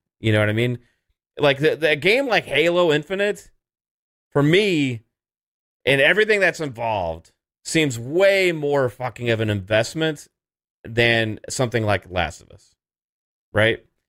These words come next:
Now, you can look, you can look at the achievement of that experience,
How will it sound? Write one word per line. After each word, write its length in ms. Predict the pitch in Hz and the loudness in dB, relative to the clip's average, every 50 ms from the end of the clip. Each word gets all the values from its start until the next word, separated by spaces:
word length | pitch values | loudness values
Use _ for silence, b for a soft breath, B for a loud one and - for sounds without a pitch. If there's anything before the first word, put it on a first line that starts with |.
| _ _ _ _ _ | _ _ _ _ _
Now, 80 | 123 127 | 0 2
you 140 | 139 160 | 2 2
can 120 | 165 185 175 | 2 2 4
look, 180 | 175 180 170 - | 2 2 0 -2
you 160 | 147 165 175 | -4 -6 -4
can 180 | - 233 196 190 | -2 -2 -2 -2
look 180 | 208 196 - 202 | -2 -2 0 0
at 140 | 180 175 | -2 0
the 220 | - 160 151 127 - - | -2 -4 -4 -2 -2 -2
achievement 580 | 131 - - - 185 202 196 165 147 131 113 - - - | -2 -2 -2 -2 -2 -2 0 0 0 -2 -2 -4 -4 0
of 320 | - 143 156 160 147 143 | 2 2 2 2 0 -2
that 280 | 135 135 127 123 120 - | -2 0 0 0 -2 -4
experience, 920 | - 113 - - _ 196 208 185 135 107 98 98 113 - - - - - | -6 -12 -16 -8 _ -2 -2 0 0 -2 -2 -4 -6 -8 -12 -18 -20 -20